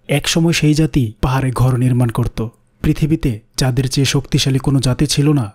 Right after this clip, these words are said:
আসমানি আযাবে তারা মুখ থুবড়ে পড়ে যায়।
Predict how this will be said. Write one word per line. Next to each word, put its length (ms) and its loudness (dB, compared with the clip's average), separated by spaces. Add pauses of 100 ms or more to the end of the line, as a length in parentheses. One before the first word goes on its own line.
আসমানি 440 0
আযাবে 340 0
তারা 340 -2 (100)
মুখ 360 0
থুবড়ে 420 0
পড়ে 240 -2
যায়। 220 -6